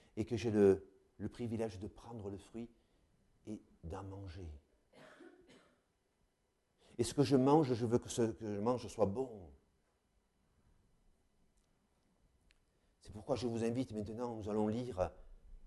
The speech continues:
quelques versets du, du chapitre treize.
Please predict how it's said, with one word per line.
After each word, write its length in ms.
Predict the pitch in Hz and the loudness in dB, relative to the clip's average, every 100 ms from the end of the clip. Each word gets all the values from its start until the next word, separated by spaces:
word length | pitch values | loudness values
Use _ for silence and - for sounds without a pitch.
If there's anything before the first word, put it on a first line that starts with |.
| - - - - _ _ _ | -20 -18 -20 -20 _ _ _
quelques 520 | 208 180 - 135 107 - - - 101 | 0 0 -2 -2 -2 -6 -20 -20 -6
versets 340 | 120 - 135 | -6 -4 -6
du, 260 | 110 107 104 | -4 -4 -6
du 120 | 101 | -8
chapitre 400 | 113 104 113 104 | -10 -12 -6 -6
treize. 420 | - 151 147 98 | -4 -8 -8 -8